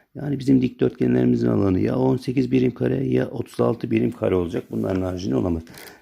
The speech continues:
E, baktığımızda A şıkkında ikiye dokuz birim on sekiz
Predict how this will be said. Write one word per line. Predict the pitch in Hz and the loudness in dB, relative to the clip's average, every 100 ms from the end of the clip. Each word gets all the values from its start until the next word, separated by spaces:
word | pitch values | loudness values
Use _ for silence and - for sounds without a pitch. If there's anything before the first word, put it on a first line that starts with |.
| - | -14
E, | - | -4
baktığımızda | 131 - 135 127 123 131 | -4 -2 2 2 2 0
A | |
şıkkında | 123 - - 120 110 123 135 - _ _ _ _ _ _ | 0 -6 -6 -4 0 0 -2 -8 _ _ _ _ _ _
ikiye | - - 123 120 123 135 - _ _ _ _ _ _ _ - | -20 -4 4 4 4 -2 -10 _ _ _ _ _ _ _ -8
dokuz | 123 - 139 127 | -6 -2 -2 2
birim | 120 110 113 - _ - | 2 2 0 -4 _ -8
on | 117 123 | -4 -4
sekiz | 117 104 - 110 123 - | -2 -6 -2 -2 -2 -4